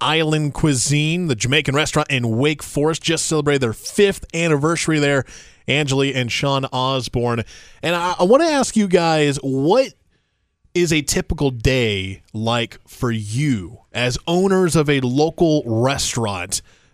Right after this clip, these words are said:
The business operations, the daily operations, what, what is that like for you guys?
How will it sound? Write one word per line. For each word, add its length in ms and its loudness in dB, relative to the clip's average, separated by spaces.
The 100 2
business 640 0
operations, 760 -2
the 100 -2
daily 420 -2
operations, 720 -4
what, 240 -2
what 160 -2
is 140 2
that 160 -2
like 320 -2
for 160 -6
you 240 -4
guys? 500 -8